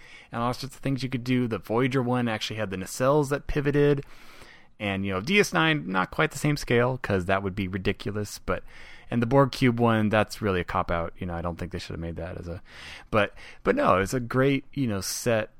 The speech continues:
Uh, and I mean, now there's a couple you can buy right now that are all the Enterprises in scale. So, you know, I think the, the D is maybe, you know, eight or nine inches long, and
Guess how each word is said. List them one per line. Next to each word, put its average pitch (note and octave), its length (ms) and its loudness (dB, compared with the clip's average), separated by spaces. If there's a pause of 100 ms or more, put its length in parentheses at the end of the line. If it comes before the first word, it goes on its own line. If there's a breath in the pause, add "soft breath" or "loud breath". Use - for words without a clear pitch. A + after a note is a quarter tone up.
(240)
Uh, F2+ 260 -2
and G#2+ 140 2
I A2 40 4
mean, G#2+ 200 2
now B2 260 4
there's G#2+ 240 0
a A2 60 -4
couple G#2 420 -2
you G#2 120 -4
can G#2 160 -6
buy F#2+ 220 2
right F#2+ 180 -2
now F#2+ 180 0
that F#2+ 120 2
are F#2+ 220 -2 (300)
all A2 240 4
the G#2+ 180 2
Enterprises G2+ 580 0
in F2+ 120 -6
scale. E2 580 0
So, F2 540 -2
you A2 120 -6
know, E2+ 160 -6
I F2 120 -8
think G#2 180 -6
the, F2+ 180 -2 (360 soft breath)
the G2+ 100 0
D F#2+ 480 0
is F2 160 -6
maybe, F2+ 580 -6
you G#2 120 -10
know, E2+ 160 -12 (240)
eight F#2+ 200 0
or F#2 100 2
nine F2 260 0
inches F2+ 560 -4 (100)
long, F#2+ 460 2
and F2+ 200 -6